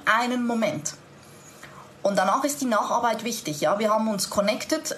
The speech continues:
Ich hab, äh, ganz viele Kontakte machen dürfen. Ich hab mich,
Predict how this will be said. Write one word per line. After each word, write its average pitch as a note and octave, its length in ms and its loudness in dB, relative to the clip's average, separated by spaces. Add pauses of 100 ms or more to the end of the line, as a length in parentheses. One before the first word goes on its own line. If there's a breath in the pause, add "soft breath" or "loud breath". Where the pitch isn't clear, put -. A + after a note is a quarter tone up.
Ich G3+ 160 -4
hab, G3 200 0
äh, F#3 180 2
ganz A3 240 0
viele B3+ 200 -2
Kontakte A3 500 -2
machen A3+ 320 0
dürfen. G#3+ 340 -2
Ich G3 140 -2
hab - 160 -2
mich, F#3 180 -4